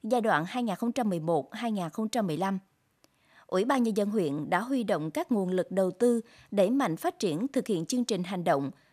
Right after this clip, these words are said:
nhằm phát triển nhanh, đồng bộ về kết cấu hạ tầng kinh tế xã hội địa phương. Cơ sở hạ tầng của huyện ngày một thay đổi mới. Hệ thống điện lưới quốc gia được nâng cấp, mở rộng đến tận các vùng nông thôn sâu,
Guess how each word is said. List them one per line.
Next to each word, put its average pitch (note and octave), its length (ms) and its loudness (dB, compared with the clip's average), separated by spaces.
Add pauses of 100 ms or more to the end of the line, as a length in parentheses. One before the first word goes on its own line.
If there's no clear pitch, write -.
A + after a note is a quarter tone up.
nhằm F#3+ 300 0
phát F4 220 -6
triển B3+ 220 0
nhanh, A#3+ 280 0 (100)
đồng F3+ 300 0
bộ C#3+ 360 2
về F#3 280 2
kết - 220 -8
cấu A3 220 -2
hạ D#3+ 180 -4
tầng E3 280 -4
kinh G3 220 -4
tế G#3+ 140 -4
xã G#3+ 180 -4
hội F#3+ 240 -2
địa D3+ 200 -2
phương. A3 320 0 (1000)
Cơ C#4+ 120 6
sở A3+ 240 4
hạ F3 140 0
tầng F#3 240 0
của C4+ 160 -2
huyện E3 320 0 (120)
ngày F#3+ 240 0
một F3+ 300 0
thay A#3+ 140 -4
đổi D#3+ 180 -2
mới. G3+ 320 0 (540)
Hệ G#3+ 180 2
thống A#3 320 0
điện F3+ 240 2
lưới G3+ 200 0
quốc F#4 180 0
gia A3 300 0
được F#3 320 -2
nâng G#3 260 0
cấp, D#4+ 220 0 (120)
mở F3+ 180 2
rộng D#3 360 2 (220)
đến G3 320 0
tận F3+ 280 2
các D4+ 200 -6
vùng F3+ 260 0
nông A3 160 -2
thôn G#3+ 220 -4
sâu, A3 400 -2